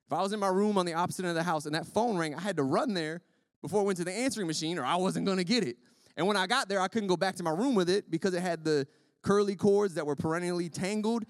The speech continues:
And if I walked too far, I would snap back like a rubber band and hit the wall. Like, phones definitely had a proper place then. But now you ask the question, what's their proper place now?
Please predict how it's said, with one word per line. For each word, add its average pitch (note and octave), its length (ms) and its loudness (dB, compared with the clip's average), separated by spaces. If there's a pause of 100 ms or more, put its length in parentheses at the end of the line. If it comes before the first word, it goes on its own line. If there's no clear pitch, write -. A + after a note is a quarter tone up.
(160)
And B2+ 60 -2
if D3+ 60 0
I E3+ 40 4
walked E3+ 300 2
too G3 60 -8
far, F#3+ 140 0
I - 20 0
would C3 120 -2
snap F#3+ 340 -4
back F#3 180 -2
like D#3+ 100 -10
a D#3+ 40 -6
rubber E3+ 240 -4
band F#3 240 -6
and E3+ 80 -4
hit F#3+ 100 -6
the - 60 -10
wall. F3+ 320 -2
Like, C#3+ 200 -8 (1080)
phones B3 320 2
definitely A3 460 -2
had G3+ 160 0
a F#3 60 -4
proper F3 280 -8
place D#3 400 -8
then. A#2 420 -6 (280)
But D#3 80 -10
now G#3 140 -2
you G#3+ 180 2
ask F#3 140 -2
the G3 80 -4
question, D#3+ 680 -6
what's F#3 260 -4
their F#3+ 140 -2
proper D#3+ 320 -4
place D#3 340 -10
now? C#3+ 300 -10